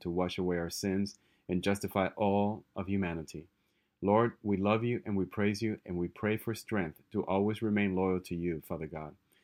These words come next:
Holy Spirit, help us and give us wisdom to follow you all of our life on this earth. In Jesus' name we pray.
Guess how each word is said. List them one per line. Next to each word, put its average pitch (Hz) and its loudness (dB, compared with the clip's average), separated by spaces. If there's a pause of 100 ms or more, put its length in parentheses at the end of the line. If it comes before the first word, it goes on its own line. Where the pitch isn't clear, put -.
(260)
Holy 131 6
Spirit, 120 6
help 110 2
us 127 0
and 104 2
give 110 4
us 107 -2
wisdom 107 0
to 110 -4
follow 104 2
you 87 2
all 107 4
of 101 0
our 98 2
life 98 2 (340)
on 98 0
this 98 2
earth. 78 -4 (360)
In 95 2
Jesus' 113 0
name 90 0
we 98 0
pray. 82 -6